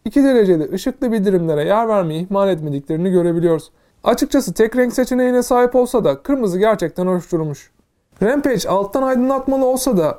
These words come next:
Bloody B yüz yirmide karşılaştığımız adı vardı şiddeti yoktu durumundan kat kat daha iyi bir durumda olduğunu belirtmeliyim. Şunu da altını çizmeliyim. Programa ihtiyaç duymaksızın klavye üzerinden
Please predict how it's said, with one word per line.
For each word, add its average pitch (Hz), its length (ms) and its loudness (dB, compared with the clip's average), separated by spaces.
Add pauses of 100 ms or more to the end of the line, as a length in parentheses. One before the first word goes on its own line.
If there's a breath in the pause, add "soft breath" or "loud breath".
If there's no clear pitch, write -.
Bloody 247 340 0
B 262 80 0
yüz 262 260 0
yirmide 262 280 -2
karşılaştığımız 165 960 -4 (280 soft breath)
adı 226 220 0
vardı 220 300 -2
şiddeti 202 400 -6
yoktu 247 320 -4
durumundan 151 520 -4 (180)
kat 285 280 -6
kat - 280 -6
daha 240 200 -2
iyi 208 80 -4
bir 165 160 -4
durumda 214 280 -6
olduğunu 170 380 -6
belirtmeliyim. 180 560 -6 (640)
Şunu 285 280 2
da 285 60 4
altını 262 320 2
çizmeliyim. 175 440 2
Programa 254 420 2
ihtiyaç 247 440 -2
duymaksızın 240 680 -4
klavye 262 360 2
üzerinden 165 420 2